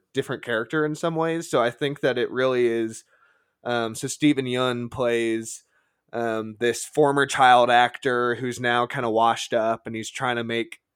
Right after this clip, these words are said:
ends meet essentially by running this,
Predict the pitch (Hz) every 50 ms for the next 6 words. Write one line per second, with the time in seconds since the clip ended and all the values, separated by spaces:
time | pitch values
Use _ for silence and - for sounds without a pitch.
0 | _ _ _ - 147 147 143 143 127 120 127 131 139 139 - - 127 - - 139
1 | 127 117 - 139 123 120 117 120 117 113 113 113 113 107 110 123 123 120 120 120
2 | 120 120 110 113 117 113 - - - - - -